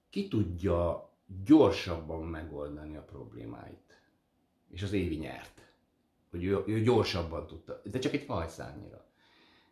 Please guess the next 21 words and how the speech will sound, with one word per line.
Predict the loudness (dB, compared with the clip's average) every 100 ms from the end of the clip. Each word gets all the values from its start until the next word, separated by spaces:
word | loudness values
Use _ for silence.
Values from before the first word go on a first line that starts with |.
| -4
És | 2
én | 4
garantálom, | 4 2 0 0 2 2 0
hogy, | -2 0 0
ö, | 0 -4 -6
nagyon | -4 0 0 0
fejfel | 0 0 -2 -2 -2 -4 -6 -8
ment, | -4 -4 -4
és | -6 -6
I-, | -4 0
Isten | -2 0 -4
szerintem | -2 0 2
gondolkozott, | 2 0 -6 -10 -10
hogy | -8
most | -10 -10
ki | -10
legyen | -8 -10 -14 -16
az, | -16 -18 -20
ki | -18 -16
legyen | -16 -16 -20
az. | -20